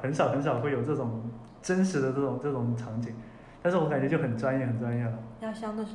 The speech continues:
Speaker 2: 而且那个就蛮需要观察了。
Speaker 1: 对。
Speaker 2: 对，就很靠你的现场反应这样子。但其实基本上还是个访谈，
Speaker 1: 就
Speaker 2: 不过你把它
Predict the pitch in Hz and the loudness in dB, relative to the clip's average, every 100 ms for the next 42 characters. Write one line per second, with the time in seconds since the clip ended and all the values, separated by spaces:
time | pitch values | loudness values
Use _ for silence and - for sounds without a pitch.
0 | - 233 226 247 247 208 226 202 185 190 | -4 -4 -4 -4 -4 -2 -2 -2 -2 -2
1 | 233 233 208 196 208 202 135 104 - - | 0 0 0 -2 -4 -8 -8 -10 -14 -18
2 | - 127 113 113 - - 180 180 180 175 | -12 -6 -6 -6 -10 -14 -12 -12 -10 -12
3 | 151 - 180 160 143 - 156 - - 196 | -12 -10 -8 -8 -10 -12 -14 -10 -8 -8
4 | 190 156 156 156 - 180 170 - 147 117 | -8 -10 -10 -10 -10 -8 -10 -8 -10 -12
5 | - - - - - - - - - - | -14 -18 -20 -20 -20 -20 -20 -20 -20 -12
6 | - 240 - 208 220 - 311 - 214 - | -6 -4 -4 -4 -6 -2 0 2 0 -2
7 | - 247 233 185 - - - 185 233 220 | -4 -4 -4 -4 -8 -10 -10 -4 -4 -2
8 | 170 180 | -2 -2